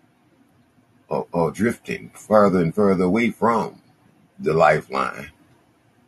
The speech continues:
And sooner or later, the lifeline gonna get cut.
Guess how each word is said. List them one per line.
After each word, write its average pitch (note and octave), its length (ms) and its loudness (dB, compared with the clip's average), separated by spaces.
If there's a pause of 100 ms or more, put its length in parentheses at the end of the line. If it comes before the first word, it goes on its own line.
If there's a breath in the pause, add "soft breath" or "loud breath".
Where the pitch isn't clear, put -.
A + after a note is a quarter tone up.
(260)
And - 120 -10
sooner G#2+ 320 2
or G2 80 4
later, G2+ 360 4
the F2+ 120 0
lifeline F#2+ 580 4
gonna F2+ 160 0
get F2+ 200 -2
cut. - 520 0